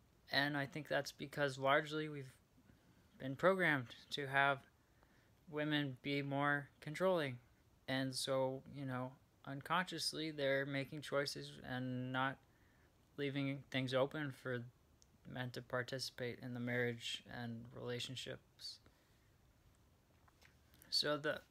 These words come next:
all of those things have come together and kind of informed my, my perspective, myself, my genetic memory, my body's memory, my interpretation of society,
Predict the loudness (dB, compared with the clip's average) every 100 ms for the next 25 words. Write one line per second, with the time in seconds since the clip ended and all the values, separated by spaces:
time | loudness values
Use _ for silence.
0 | _ 2 4 4 4 4 4 2 2 0
1 | -2 -2 -2 2 2 4 2 2 -2 -6
2 | -14 -20 -20 -20 -20 -20 -18 -2 0 0
3 | -2 -6 -6 -2 0 0 2 4 4 2
4 | -2 -12 -20 -20 -20 -20 -20 _ -8 -6
5 | -6 -8 0 0 0 -6 -4 0 0 -2
6 | -2 2 4 4 0 -12 -20 -20 _ -20
7 | -20 -20 -20 -20 _ _ 0 2 2 0
8 | -8 -6 0 2 2 -2 -2 0 2 2
9 | 0 -6 -18 -20 _ _ -20 -20 _ -8
10 | -2 4 4 2 -2 -6 -6 -6 -4 -2
11 | -2 -2 -8 -16 -20 _ -20 -20 -20 -20
12 | _ -20 -18 -14 -8 -2 -2 2 0 0
13 | -2 0 0 0 -4 -4 -4 4 4 4
14 | 2 -4